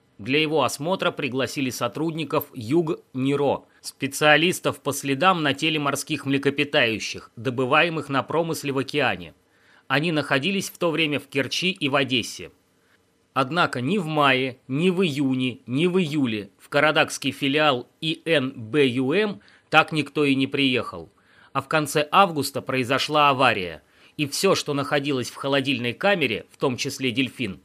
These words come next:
пропало. Большинство научных сотрудников карадакского филиала, в первую очередь зоологи, дружно отвергли гипотезу о том, что причиной гибели дельфинов и источником следов на их теле является какое-либо живое существо.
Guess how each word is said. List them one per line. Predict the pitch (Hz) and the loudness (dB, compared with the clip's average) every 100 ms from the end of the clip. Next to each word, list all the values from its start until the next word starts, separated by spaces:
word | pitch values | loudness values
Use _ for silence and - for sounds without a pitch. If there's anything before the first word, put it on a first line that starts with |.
| _ | _
пропало. | 139 135 147 117 92 - _ _ _ _ _ _ _ - | -2 0 2 0 0 -10 _ _ _ _ _ _ _ -2
Большинство | 147 151 180 175 185 208 | 0 2 0 -2 -2 0
научных | 175 160 - 151 | 0 -2 -4 -6
сотрудников | - 156 196 214 156 123 - | -4 -4 -2 -2 -2 -4 -2
карадакского | 147 151 151 127 - 127 123 | 0 2 0 -2 -6 -6 -4
филиала, | 135 135 180 185 160 - - _ | -2 0 2 2 0 -4 -20 _
в | - | -4
первую | 196 175 143 147 | 2 2 2 0
очередь | 165 139 143 131 | 0 0 0 -2
зоологи, | 113 143 123 120 104 113 98 _ _ | 0 0 0 -2 -4 -6 -10 _ _
дружно | 110 170 170 135 135 | -2 0 0 0 0
отвергли | 127 139 139 110 123 | 0 -2 -2 -2 -4
гипотезу | 131 143 151 117 123 | -4 -2 -2 -2 -2
о | 123 | -2
том, | - 190 | 0 -4
что | - 156 | -4 -6
причиной | 143 147 - 156 139 | -4 -4 -4 -4 -4
гибели | 104 143 123 120 | -4 -4 -4 -4
дельфинов | 104 120 - 202 185 113 - | -4 -6 -6 -4 -4 -4 -6
и | 143 | -4
источником | 139 - 151 143 131 113 117 | -4 -2 -4 -4 -8 -8 -8
следов | - 143 147 - | -4 -4 -2 -4
на | 120 120 | -4 -4
их | - | -4
теле | 165 180 175 - - _ | -2 0 -2 -6 -20 _
является | 113 131 139 165 185 - | -4 0 2 2 2 -4
какое-либо | 151 143 - 143 131 139 151 139 | -4 -4 2 2 2 0 0 0
живое | 120 117 120 117 | 0 0 0 -2
существо. | - 117 - 127 - 113 87 | -4 -8 -8 -8 -10 -10 -10